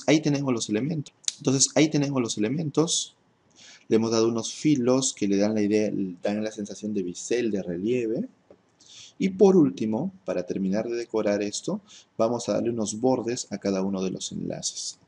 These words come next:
¿Cómo se hace? Y queda muy bonito. Box Shadow, en este caso las sombras van a ser hacia la derecha.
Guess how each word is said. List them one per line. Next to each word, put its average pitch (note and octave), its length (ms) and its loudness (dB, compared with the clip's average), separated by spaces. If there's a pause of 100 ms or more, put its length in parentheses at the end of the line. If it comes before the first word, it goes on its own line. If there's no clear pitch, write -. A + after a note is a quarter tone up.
(1000)
¿Cómo G#2+ 200 -2
se A2+ 120 -2
hace? A2 120 -4 (120)
Y G2+ 100 -12
queda F2 260 -8
muy B2+ 220 -4
bonito. A#2+ 440 -8 (1800)
Box - 160 -6
Shadow, A#2+ 540 0
en G2+ 120 -4
este G2 200 -4
caso - 260 0
las - 140 0
sombras G2 320 -4
van F2+ 140 -6
a F2+ 60 -8
ser F2+ 200 -4
hacia F2+ 180 -8
la G2 100 -2
derecha. A2 440 -2